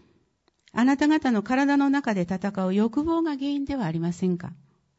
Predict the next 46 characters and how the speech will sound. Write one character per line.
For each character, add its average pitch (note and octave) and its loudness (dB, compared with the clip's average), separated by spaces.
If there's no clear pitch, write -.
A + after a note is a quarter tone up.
こ A3+ 0
の A3 0
よ G#3+ 0
う G3 0
に F3 0
言 E3+ -14
っ - -20
て - -10
い E3 -4
ま D#3+ -6
す。 - -20
と、 G3+ -4
原 A#3 2
因 C#4+ 6
は C#4 -2
欲 G#3+ -4
望 D#4+ 0
で D#4 -2
あ D#4+ -2
る F#3+ -6
と D#3+ -8
い D#3 -10
う F3 -4
こ F3 -6
と E3+ -6
を - -4
言 F3 -4
っ - -12
て E3+ -8
る D#3+ -6
ん D3+ -8
で D3+ -10
す - -20
ね。 E3 -8
で、 C4 -2
欲 C#4+ -2
望 F4 -2
っ F#4 -6
て C4+ -8
い A3+ -2
う G#3+ -6
言 A3+ -8
葉 G#3+ -2
は、 G3 -2
あ F#3 -2
の、 F3+ -4